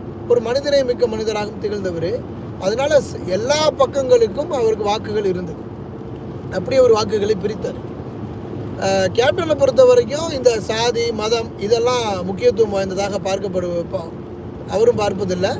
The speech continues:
அவருக்கு வாக்களிக்க, வாக்களித்தவர்களும் பார்ப்பது கிடையாது. அதனால கேப்டனினுடைய அரசியல்ல, கேப்டனினுடைய அரசியல் வருகை, வருகையின் போது அந்த காலகட்டங்கள்ல கூடிய மக்கள் உணர்வுகளை வெளிப்படுத்தினாங்க.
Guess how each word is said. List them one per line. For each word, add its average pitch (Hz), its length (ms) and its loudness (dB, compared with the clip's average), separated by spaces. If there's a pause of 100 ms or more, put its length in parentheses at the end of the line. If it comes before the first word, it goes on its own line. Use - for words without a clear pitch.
(500)
அவருக்கு 208 340 2
வாக்களிக்க, 277 680 2
வாக்களித்தவர்களும் 233 840 2
பார்ப்பது 196 360 -2
கிடையாது. 165 340 -6 (480)
அதனால 262 420 2
கேப்டனினுடைய 277 840 4 (140)
அரசியல்ல, 220 540 0 (1120)
கேப்டனினுடைய 277 840 2 (720)
அரசியல் 247 480 4
வருகை, 214 440 0
வருகையின் 214 500 -2
போது 175 260 -4 (640)
அந்த 240 260 0
காலகட்டங்கள்ல 214 960 2
கூடிய 247 340 0
மக்கள் 202 440 0 (560)
உணர்வுகளை 262 580 6
வெளிப்படுத்தினாங்க. 185 720 -2